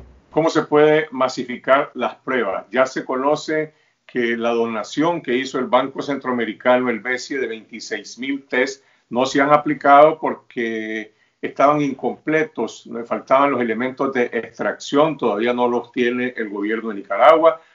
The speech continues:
no sabemos si los va a comprar o si va a recibir otra donación de parte del besie.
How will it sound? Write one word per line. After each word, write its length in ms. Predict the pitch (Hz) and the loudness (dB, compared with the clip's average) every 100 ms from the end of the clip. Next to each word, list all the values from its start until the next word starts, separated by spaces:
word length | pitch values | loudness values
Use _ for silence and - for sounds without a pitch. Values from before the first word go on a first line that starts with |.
| _ | _
no 120 | 127 | -6
sabemos 380 | 123 117 120 127 | -2 -2 -2 -4
si 80 | 117 | -6
los 160 | 107 113 | -6 -2
va 80 | |
a 60 | 120 | -2
comprar 540 | 117 95 143 147 156 113 | -2 -6 2 4 4 0
o 80 | |
si 140 | 117 113 | -8 -6
va 80 | 107 | -4
a 60 | |
recibir 640 | 117 120 113 101 120 135 - _ _ | -6 -6 -8 -6 -6 -6 -10 _ _
otra 320 | - 117 120 123 | -6 -6 -2 -2
donación 680 | 110 101 92 123 113 120 120 _ _ - | -2 -6 -8 -6 -4 -6 -12 _ _ -12
de 80 | 120 | -6
parte 340 | - 107 - | -2 -2 0
del 180 | 127 127 | 0 2
besie. 500 | 180 175 127 101 | 0 0 -2 -4